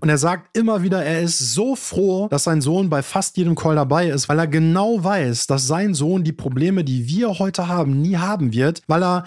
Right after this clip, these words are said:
auch wenn er nicht immer hundert Prozent zuhört, aber unbewusst alles aufschnappt und instinktiv später alles automatisch richtig machen wird. Er muss es nicht mehr neu lernen.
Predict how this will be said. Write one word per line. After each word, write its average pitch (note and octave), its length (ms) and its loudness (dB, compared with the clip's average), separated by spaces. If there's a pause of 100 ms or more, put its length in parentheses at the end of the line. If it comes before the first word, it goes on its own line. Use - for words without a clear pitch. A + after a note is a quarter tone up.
(120)
auch C3+ 200 0
wenn F#3 120 2
er B3 120 0
nicht G#3+ 220 -2
immer F#3+ 220 2
hundert F#3+ 300 0
Prozent D3+ 400 -2
zuhört, B2+ 580 -2 (240)
aber D#3+ 440 0 (180)
unbewusst B3 880 0
alles F#3+ 320 0
aufschnappt D#3+ 560 0
und D3 260 0
instinktiv G3+ 680 0
später D#3+ 460 -2
alles G3+ 380 0
automatisch E3 560 0
richtig E3 320 -2
machen A2 260 -2
wird. G#2+ 240 -6 (380)
Er C#3+ 80 0
muss F3 300 0
es G3+ 140 -2
nicht F#3 220 -4
mehr E3+ 140 0
neu E3 160 2
lernen. D#3 360 -2